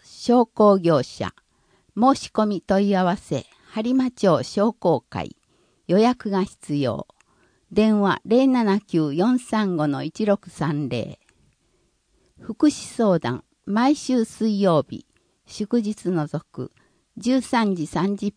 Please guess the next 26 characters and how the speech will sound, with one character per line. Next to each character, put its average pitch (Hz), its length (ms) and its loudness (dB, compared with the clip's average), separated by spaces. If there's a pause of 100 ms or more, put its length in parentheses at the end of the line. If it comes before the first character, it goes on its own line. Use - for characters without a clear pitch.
分 156 200 -2
か - 140 -4
ら 127 140 -4
十 190 240 -4
六 180 320 -2
時。 - 240 -16 (720)
場 202 140 -2
所、 - 360 -2
福 - 260 -4
祉 190 200 -6
幸 185 380 0
せ 180 120 -4
セ 151 220 -6
ン 139 100 -8 (120)
タ - 80 -12
ー。 95 60 -14 (1400)
知 - 140 -16
的 285 260 -4
障 233 380 2
害 202 180 0
者、 - 280 -6
障 233 320 0
害 208 240 0
児 175 120 -10
相 131 360 -4
談。 87 240 -14